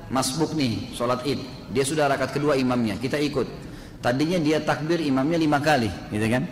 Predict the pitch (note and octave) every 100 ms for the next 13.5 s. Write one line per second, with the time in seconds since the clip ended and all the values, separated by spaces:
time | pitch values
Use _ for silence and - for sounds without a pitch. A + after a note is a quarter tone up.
0 | - - - - - A2 A#2 D3+ D#3 D3+
1 | D#3 D#3 A2+ C#3 D#3+ F#3 F#3 F3+ F#3+ E3
2 | B2 A#2 A2+ A#2 C#3 C3+ C3+ C3 C#3+ G#2
3 | F2+ A2+ C#3 C3 C3+ C#3+ C3 B2 A#2+ A#2
4 | A#2 B2 A2 E2+ - - - - - F#3
5 | G#3+ G#3 F#3 G#3+ A3+ A#3 G#3+ G#3 G#3+ G3+
6 | G3 F#3 F#3 G3 C#3 B2 F3+ D3 A2 -
7 | - - - - - - - - - -
8 | F3+ F#3 D#3+ A#2+ G2+ C3 C#3 D3 - -
9 | - D#3+ F#3 E3 D3+ F3+ E3+ D#3+ E3 D3+
10 | C3 B2+ C3 B2 A#2+ B2 A#2+ A2 G2+ A#2
11 | D#3+ A2+ C3+ C3 A#2 A2 G#2+ G#2+ G#2 G#2
12 | C3 D3 - - E3+ F3 F#3+ E3+ F3 D#3+
13 | D#3 C#3+ C#3 D3 F3+